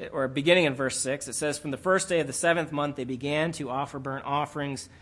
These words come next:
to the Lord, although the foundation of the temple of the Lord had not been laid."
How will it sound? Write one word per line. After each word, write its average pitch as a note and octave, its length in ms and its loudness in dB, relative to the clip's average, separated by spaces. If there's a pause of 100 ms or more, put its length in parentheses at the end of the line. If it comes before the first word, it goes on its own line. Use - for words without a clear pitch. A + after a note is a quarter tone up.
(240)
to E3 180 4
the D3 100 0
Lord, B2+ 360 0
although D3+ 440 6
the F3+ 100 0
foundation D#3+ 760 2
of B2+ 140 -6
the B2+ 80 -8
temple C#3+ 560 -4 (260)
of C3+ 160 -6
the C3+ 60 -6
Lord C3+ 360 -2
had A#2+ 180 -8
not C3+ 280 -4 (460)
been B2+ 300 -4
laid." B2 460 -2